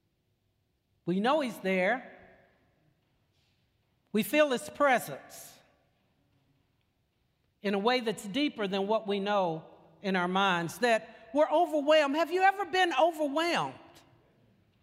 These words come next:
by the presence of God? And in experiencing Christ this way, we experience the fullness of God. Paul's appealing to our head and our hearts.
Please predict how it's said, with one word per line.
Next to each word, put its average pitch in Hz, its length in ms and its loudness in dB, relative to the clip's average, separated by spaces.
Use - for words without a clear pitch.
by 220 160 4
the 196 80 -4
presence 226 680 -4
of 156 140 -12
God? 180 380 0
And 214 100 0
in 226 120 0
experiencing 311 920 -2
Christ 302 440 0
this 262 200 -6
way, 254 220 2
we 247 140 -4
experience 254 920 -6
the 180 80 -6
fullness 226 520 -2
of 143 120 -12
God. 139 260 -4
Paul's 214 340 2
appealing 214 560 0
to 233 100 -2
our 185 200 2
head 220 400 2
and 220 180 -2
our 156 100 0
hearts. - 580 -10